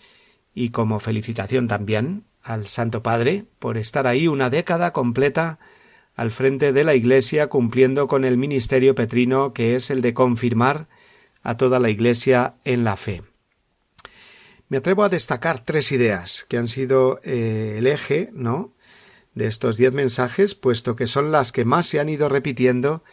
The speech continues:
durante estos, eh, diez mensajes cuaresmales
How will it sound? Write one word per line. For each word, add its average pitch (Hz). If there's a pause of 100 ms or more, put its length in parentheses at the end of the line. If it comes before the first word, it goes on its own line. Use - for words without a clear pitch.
(520)
durante 120
estos, 135
eh, 117
diez 120
mensajes 123
cuaresmales 117